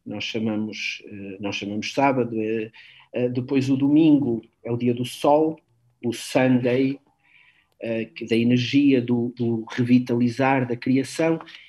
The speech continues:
E, portanto, se nós sequenciarmos várias semanas e vários deuses destes seguidos, nós encontramos um ciclo de reflexão, calma,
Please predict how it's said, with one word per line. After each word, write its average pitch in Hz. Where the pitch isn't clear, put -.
E, -
portanto, 147
se -
nós 185
sequenciarmos 123
várias 156
semanas 117
e 123
vários 139
deuses 117
destes 127
seguidos, 110
nós 143
encontramos 147
um 151
ciclo 175
de 131
reflexão, 156
calma, 135